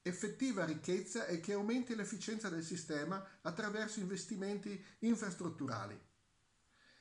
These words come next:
L'unico limite è quindi la capacità sistemica di usare bene la moneta. E questa è una materia politica e scientifica, non contabile. I contabili devono seguire e rendicontare.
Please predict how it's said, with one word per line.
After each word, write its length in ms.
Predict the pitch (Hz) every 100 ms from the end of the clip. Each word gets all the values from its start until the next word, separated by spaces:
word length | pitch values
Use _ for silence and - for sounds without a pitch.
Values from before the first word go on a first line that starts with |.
| - - _ -
L'unico 360 | 185 214 220
limite 340 | 220 254 254 226
è 80 | -
quindi 260 | 247 220
la 100 | 202
capacità 520 | 190 202 208 214 233
sistemica 880 | 220 - 175 - 240 247 247 240 233
di 140 | - 165
usare 460 | 185 170 202 208
bene 440 | 196 175 156 175 170
la 120 | 156
moneta. 580 | 156 131 107 - 110 - - - - - - _ _ -
E 160 | 180
questa 360 | - 277 294 311
è 40 |
una 140 | 285 247
materia 480 | 240 247 233 233 220
politica 760 | 226 247 - 120 117 110 -
e 100 | -
scientifica, 840 | 175 185 160 160 113 120 113 92 - _ -
non 240 | 254 320
contabile. 720 | - 147 135 110 113 113 113 - - - - -
I 120 | 175
contabili 600 | 208 233 254 254 247 226
devono 320 | 196 208 202
seguire 680 | 180 202 175 254 269 254 233
e 120 | 196
rendicontare. 1040 | 190 202 180 196 190 165 139 127 117 107 -